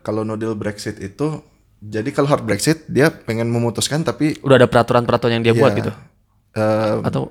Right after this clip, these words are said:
Speaker 2: belum?
Speaker 1: Belum juga, karena kebanyakan peraturan Inggris kan juga terikat dengan peraturan Uni Eropa.
Speaker 2: Mhm.
Speaker 1: Jadi mereka tetap, eh, rencananya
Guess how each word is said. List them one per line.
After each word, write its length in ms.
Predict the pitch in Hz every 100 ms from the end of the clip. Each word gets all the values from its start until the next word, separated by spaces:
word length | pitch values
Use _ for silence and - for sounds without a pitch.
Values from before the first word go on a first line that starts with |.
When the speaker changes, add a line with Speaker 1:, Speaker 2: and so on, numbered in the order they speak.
| _
Speaker 2:
belum? 240 | - 127 113 - _ _ _ -
Speaker 1:
Belum 260 | 123 120
juga, 280 | 131 120 107
karena 400 | - 104 127 156 - _ _ _
kebanyakan 440 | 113 113 110 113
peraturan 340 | 117 110 110 113
Inggris 340 | - 107 110 131
kan 200 | 156 156
juga 680 | 135 110 110 104 107 - - - _ _ _ _ _
terikat 400 | - - 104 107
dengan 220 | 107 107
peraturan 340 | 104 104 104 107
Uni 160 | 107
Eropa. 460 | 101 87 - 104 -
Speaker 2:
Mhm. 380 | 139 135 123 117 - _ _ -
Speaker 1:
Jadi 240 | 107 104
mereka 320 | 139 104 -
tetap, 380 | 131 - - 139 - _ _ _ _
eh, 300 | 110 104 101
rencananya 800 | 107 107 104 98 92 107 143 143